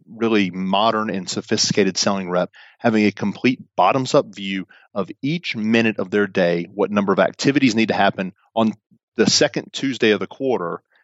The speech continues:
to be able to get there on the last day of the quarter, as opposed to taking days off and not really being focused throughout. So I, I love D T B. I, I love the bottoms-up evaluation, uh, from a behavior perspective.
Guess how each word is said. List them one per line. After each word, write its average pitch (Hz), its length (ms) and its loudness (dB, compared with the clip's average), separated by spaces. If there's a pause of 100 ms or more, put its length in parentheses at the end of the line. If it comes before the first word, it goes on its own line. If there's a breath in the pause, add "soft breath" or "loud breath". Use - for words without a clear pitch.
(200)
to 113 100 -8
be 107 200 6
able 101 200 0
to 98 160 -6
get 107 260 0
there 95 160 -2
on 90 120 -8
the 85 80 -6
last 110 300 0
day 95 100 -2
of 90 80 -4
the 90 80 -8
quarter, 92 400 -6
as 95 120 -4
opposed 98 540 0
to 92 320 -4 (380 soft breath)
taking 107 280 0
days 95 300 2
off 87 320 2
and 87 140 -10
not 87 200 -2
really 87 380 -2
being 87 300 -6
focused - 560 -6
throughout. 82 400 0
So 85 120 2
I, 85 180 4
I 92 120 2
love 95 380 2
D 101 160 0
T 98 160 -2
B. 120 240 6
I, 95 160 4 (100)
I 98 80 0
love 95 340 0 (280 loud breath)
the 104 100 -4
bottoms-up 95 680 0
evaluation, 87 840 -2
uh, 87 200 -4
from 90 240 -6
a 85 60 -2
behavior 90 440 -2
perspective. - 580 -20